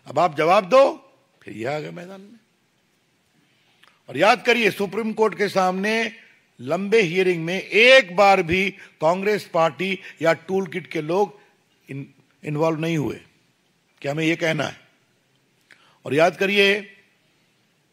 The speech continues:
एक बार राहुल गांधी ने कहा, "मेरा भी फोन," कौन सा था रे संजय, जो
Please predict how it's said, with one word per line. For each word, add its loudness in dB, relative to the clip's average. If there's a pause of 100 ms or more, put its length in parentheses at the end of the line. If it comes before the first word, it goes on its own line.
(160)
एक -8
बार -2
राहुल 0
गांधी -6
ने -4
कहा, -2
"मेरा -2
भी -6
फोन," -8 (320)
कौन -12
सा -12
था -12
रे -10
संजय, -16 (680)
जो -12